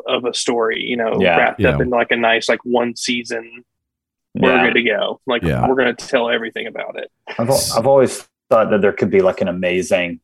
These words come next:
Speaker 2: like, several season, uh, Stand remake. You know, like,
Speaker 1: Yeah.
Speaker 2: three or four seasons of
Speaker 3: Yeah.
Speaker 2: that,
Speaker 1: Mm-hmm.
Speaker 2: you know, and, and, like, I've always thought, like, it would be cool that,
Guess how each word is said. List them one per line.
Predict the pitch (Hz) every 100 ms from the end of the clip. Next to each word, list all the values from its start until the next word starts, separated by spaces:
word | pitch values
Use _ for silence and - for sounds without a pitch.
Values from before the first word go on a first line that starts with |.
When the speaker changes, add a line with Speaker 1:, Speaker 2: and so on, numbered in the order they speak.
| _ -
Speaker 2:
like, | 87 85 - -
several | - - 92 92 92
season, | - 101 92 98 85 85 - _ _ _ _ _ 98
uh, | 92 76 71 - - - _ _ _
Stand | - - - 92 85 85 - _ _ _ -
remake. | 92 85 80 - - - _ _ _ _ -
You | 107
know, | 104 101
like, | 101 139
Speaker 1:
Yeah. | 147
Speaker 2:
three | 120 113
or | 107
four | 120 107 98
seasons | - 101 95 - 82 82 - -
of | 90
Speaker 3:
Yeah. | 73 67 76
Speaker 2:
that, | 98 87 82
Speaker 1:
Mm-hmm. | 139 127 -
Speaker 2:
you | 98
know, | 90 95
and, | 92 -
and, | 107
like, | 107 - 107 104
I've | 107
always | 101 104
thought, | 101 92
like, | 90
it | 127
would | 123
be | 127
cool | - 127 107 - _ _ _ _ _
that, | 123 -